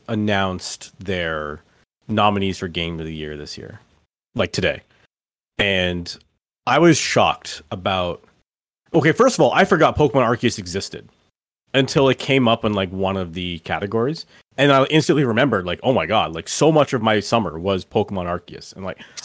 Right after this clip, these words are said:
I spent so many hours into that game. And I, I maxed out the Pokedex. I caught everything and got 'em all to level ten. Like, I totally finished everything in that. And I'm thinking,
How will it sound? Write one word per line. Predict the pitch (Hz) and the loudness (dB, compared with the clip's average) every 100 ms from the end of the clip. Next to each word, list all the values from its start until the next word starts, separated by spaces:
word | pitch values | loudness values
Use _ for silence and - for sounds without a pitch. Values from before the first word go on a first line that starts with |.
| - | -2
I | 123 | 0
spent | 117 120 | 0 -2
so | - - - 127 143 | 0 0 4 6 8
many | 135 123 | 6 4
hours | 104 107 104 92 | 4 4 2 0
into | 101 107 | -2 0
that | 95 95 | 0 0
game. | 101 92 87 | -2 -2 -4
And | |
I, | 85 87 - | -6 -8 -8
I | 92 - _ - - | -10 -10 _ -20 -4
maxed | 113 127 - | 2 2 2
out | 127 107 | 2 0
the | |
Pokedex. | - 113 - 98 95 95 | 0 0 2 0 0 -2
I | |
caught | - 117 | 0 4
everything | 110 98 98 101 95 | 4 2 0 -2 -2
and | 85 82 - - _ | -6 -8 -12 -18 _
got | - 110 | 0 2
'em | 107 | 4
all | 113 | 4
to | 120 | 4
level | 110 110 104 | 2 2 0
ten. | - 104 98 92 | 0 0 0 -2
Like, | 90 | -4
I | 87 - | -6 -6
totally | - 117 107 | -2 -2 0
finished | 107 90 | -4 -4
everything | 87 90 80 | -8 -8 -12
in | 69 | -16
that. | 76 - _ _ _ _ _ _ _ _ _ _ | -18 -20 _ _ _ _ _ _ _ _ _ _
And | 131 | 2
I'm | 131 | 2
thinking, | 120 147 139 117 | 4 2 2 0